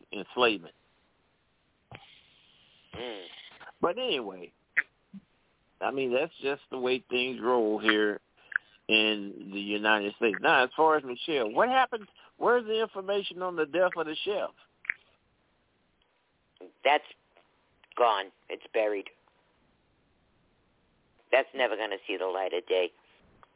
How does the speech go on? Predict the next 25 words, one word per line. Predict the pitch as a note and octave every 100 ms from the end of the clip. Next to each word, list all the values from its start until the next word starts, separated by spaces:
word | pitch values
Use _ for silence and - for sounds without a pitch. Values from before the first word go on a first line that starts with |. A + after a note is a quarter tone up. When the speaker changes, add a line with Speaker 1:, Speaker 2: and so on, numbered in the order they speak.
| _ _ _ _ -
Speaker 2:
Those | C#3+
Obamas | D3 D3 D3 C3+ C3 A2
have | -
become | A#2 B2 A#2+ A2+
very, | A#2+ A2+ G2 D#2
very, | A2+ G#2+ G#2+
very | F#2 G#2+ G2
powerful. | - G2 F#2 F#2 F2 E2+ _ _ _ _ _ _ _ _ _ _ _ - - - -
And | C3
even | C3+ A#2+
more | C3 C3+
powerful | - A2 G2+ G2 G#2 G2 E2
while | - F#2+ F#2+
Biden's | G2+ G#2 G2+ F#2+ -
president. | G2+ G2 E2 D#2 _ _ _ _ _ _ _ _ _ - - _ _ _
You | A#2
know, | A2+ A#2 F2+
I'm, | A2+ -
I | A#2 -
think | C#3 -
they're | C3
the | B2+
only | A#2+ A#2
thing | - A#2
protecting | - A2 B2 B2 -